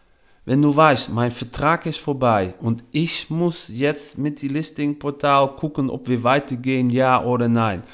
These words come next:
Und du hast vielleicht weniger Budget. Was machst du denn? Das ist ein sehr schwieriges Momentum, weil du willst wissen,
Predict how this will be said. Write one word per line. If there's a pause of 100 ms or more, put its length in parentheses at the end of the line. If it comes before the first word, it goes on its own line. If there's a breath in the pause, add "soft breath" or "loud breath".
(240 loud breath)
Und
du
hast
vielleicht
weniger
Budget.
Was
machst
du
denn? (1080 loud breath)
Das
ist
ein
sehr
schwieriges
Momentum,
weil
du
willst
wissen,